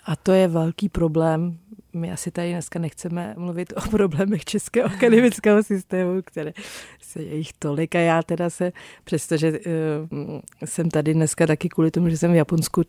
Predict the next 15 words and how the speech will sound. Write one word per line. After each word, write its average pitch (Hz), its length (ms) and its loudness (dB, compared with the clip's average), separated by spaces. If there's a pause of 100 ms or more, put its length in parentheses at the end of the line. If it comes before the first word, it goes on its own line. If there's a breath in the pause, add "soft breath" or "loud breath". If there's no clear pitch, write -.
tak, 151 160 0 (220)
eh, 160 220 6 (760 loud breath)
si, - 200 -4
si 156 140 -2
vlastně, 151 440 0
eh, 156 300 -4
i 185 120 2
v - 100 -8
Česku 156 580 0
učím 160 480 2
a, 147 140 2
a 147 280 0
publikuju 151 580 -2
a, - 20 -2
a 151 280 -8